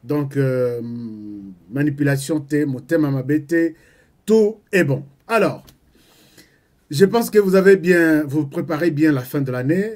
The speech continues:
Euh, soyez prudents, j'ai toujours dit, prenez bien soin de vous, puisque la fin de l'année é-, égale la fin de beaucoup de choses. Il y a d'autres qui sont en train de fêter et la fin de l'année et la fin de leur vie. Alors, soyez prudents.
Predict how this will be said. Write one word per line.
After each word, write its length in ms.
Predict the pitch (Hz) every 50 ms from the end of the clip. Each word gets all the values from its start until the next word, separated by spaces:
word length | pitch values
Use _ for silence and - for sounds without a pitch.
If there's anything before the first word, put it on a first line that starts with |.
| 175 151
Euh, 300 | 139 131 127 127 127 123
soyez 260 | - - 147 131 143
prudents, 460 | 143 135 135 143 131 139 139 151 165
j'ai 180 | 151 - 139 135
toujours 300 | 139 131 120 127 113 117
dit, 240 | 113 131 151 165 151
prenez 320 | - - 135 123 131 135
bien 200 | 123 120 147 156
soin 220 | 147 - - 139 131
de 100 | 127 123
vous, 160 | 113 143 147
puisque 300 | 139 143 135 - - -
la 240 | 147 135 123 120 123
fin 160 | - 151 147
de 100 | 135 127
l'année 360 | 123 123 127 151 165 165 - _ _ _ _ _ _ -
é-, 260 | 135 135 131 131 135 -
égale 680 | 139 139 131 135 147 151 156 151 147 151 147 131 127
la 140 | 135 131 123
fin 260 | - - 165 156 151
de 100 | 139 135
beaucoup 340 | 131 139 156 147 143 170 160
de 80 | 123
choses. 400 | 113 - - 117 98 92 - _ _ _ _ _ _ _ _ _ _ _ _ _ _ _ _ _ _ _
Il 60 | 120 135
y 60 | 151
a 60 | 160
d'autres 320 | 147 151 156 147 - 143 131 135
qui 140 | - - 151
sont 380 | 139 - 170 165 165 160 151 - _ _ _ _ _ - -
en 120 | 147 139
train 200 | 139 147 160 156
de 80 | 139 135
fêter 400 | 139 143 131 135 156 135 - - - _ _ _ - -
et 100 | 196 190
la 140 | 170 151
fin 160 | 147 - 170 165
de 100 | 147 135
l'année 340 | 135 131 135 156 180 185 - _ _ _ -
et 120 | - 196 185
la 120 | 160 143
fin 180 | 139 - 180 170
de 100 | 151 139
leur 180 | 139 147 - -
vie. 240 | - 127 117 - - _ _ _ _ _ _ _ _ _ _ _ _ _ _ _ _ _ _ _ -
Alors, 340 | 135 135 139 143 135 - -
soyez 260 | - - 127 123 135 135
prudents. 420 | 139 - 120 107 123 131 156 175